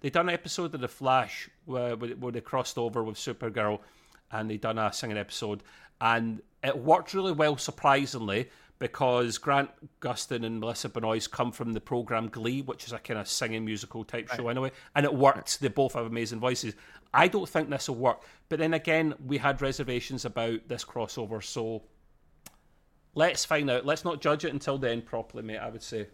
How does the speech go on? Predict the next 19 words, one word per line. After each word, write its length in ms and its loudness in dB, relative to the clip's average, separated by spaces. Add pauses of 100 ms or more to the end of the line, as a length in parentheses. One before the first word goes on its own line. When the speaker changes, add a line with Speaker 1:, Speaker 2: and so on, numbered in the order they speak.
(140)
Speaker 1:
Um, 480 -4 (460)
but 140 2
we'll 100 4
be 80 -2
back 260 8
Speaker 2:
Yeah, 100 4
Speaker 1:
whenever 240 6
Speaker 2:
I 40 0
Speaker 1:
it 40 -2
Speaker 2:
just 60 -8
Speaker 1:
shows. 340 -4 (340)
<laughs> 640 -6
Speaker 2:
I 40 0
think 200 6
when, 160 8
uh, 180 10
there 160 6
was 160 2
a, 340 8